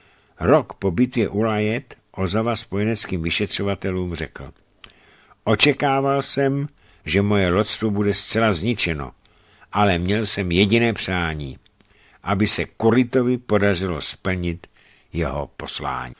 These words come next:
O těžké krizi, ve které se japonské ozbrojené síly na podzim roku devatenáct set čtyřicet čtyři nacházely, snad nejlépe svědčí fakt,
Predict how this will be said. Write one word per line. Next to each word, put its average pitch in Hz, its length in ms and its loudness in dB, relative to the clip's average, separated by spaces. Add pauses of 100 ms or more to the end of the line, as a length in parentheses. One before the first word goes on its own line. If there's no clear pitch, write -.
(120)
O - 100 -2
těžké 165 520 4
krizi, 127 580 0 (1040)
ve 92 100 -4
které 113 300 2
se - 120 0
japonské 110 540 0
ozbrojené 107 480 -2
síly 113 420 0
na 85 100 -2
podzim 98 400 -2
roku 104 260 -2
devatenáct 104 540 -2
set 107 100 -2
čtyřicet 104 420 -2
čtyři 98 260 -2
nacházely, 82 760 -6 (500)
snad - 300 0
nejlépe 113 480 2
svědčí 120 420 0
fakt, - 520 -4